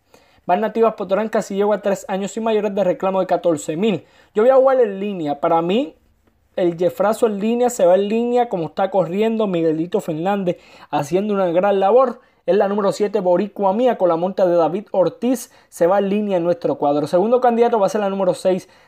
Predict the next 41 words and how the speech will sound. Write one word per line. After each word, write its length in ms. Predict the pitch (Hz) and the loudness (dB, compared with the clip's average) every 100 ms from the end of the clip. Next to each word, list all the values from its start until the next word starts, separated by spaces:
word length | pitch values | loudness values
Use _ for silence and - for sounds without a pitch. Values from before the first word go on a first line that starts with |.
| - | -4
Transformada, 720 | 185 185 - 175 190 254 208 | -2 -2 0 0 2 4 4
la 120 | 165 | 4
monta 360 | 160 190 214 180 | 0 -2 0 0
de 140 | 185 | 0
Juan 300 | 160 160 156 | -2 -4 -4
Carlos 380 | 151 185 185 180 | 0 2 0 0
Díaz, 360 | 247 262 233 - | 0 2 2 2
corre 340 | 180 175 185 | 0 0 0
consistente. 920 | 190 170 175 - 233 220 - 165 - _ _ - | -4 -6 -12 -2 0 0 -2 -6 -6 _ _ -2
Esta 260 | 175 202 | 0 0
número 300 | 185 185 175 | 0 2 2
seis 260 | 170 247 240 | 4 2 2
pudiera 480 | 196 165 165 190 185 | 0 -2 0 0 0
ser 200 | 190 185 | 0 0
la 180 | 165 147 | 0 -2
que, 180 | 151 147 _ _ _ | -6 -6 _ _ _
eh, 520 | 147 156 151 151 147 147 | -2 0 2 2 0 0
pudiera 340 | 156 165 190 | 0 2 4
dar 240 | 180 185 180 | 4 2 2
con 140 | 175 | 0
la 100 | 156 | 0
número 220 | 175 170 | 0 -4
siete, 260 | 165 165 175 | -4 -2 0
Boricua 460 | 165 151 147 160 | 2 0 -2 -4
Mía. 280 | 147 143 147 | -4 -4 -2
Tercer 360 | 165 165 220 220 | 0 0 -2 0
candidato 400 | 247 240 240 233 | 2 2 2 2
va 60 | |
a 40 | 208 | 0
ser 120 | 220 | -2
la 100 | 202 | -2
número 300 | 202 202 175 | -2 -2 0
cuatro, 320 | 190 190 180 | 0 0 -2
Siriana 520 | - 170 156 185 202 | -2 -2 0 -2 -2
Mía, 240 | 202 254 233 | -2 0 0
si 120 | 185 | -2
hay 40 | |
una 160 | 185 190 | -4 -4
sorpresa, 460 | - 175 180 180 175 | -4 -2 -2 -2 -4
esta 160 | 185 | -4
número 380 | 175 170 160 | -4 -2 -2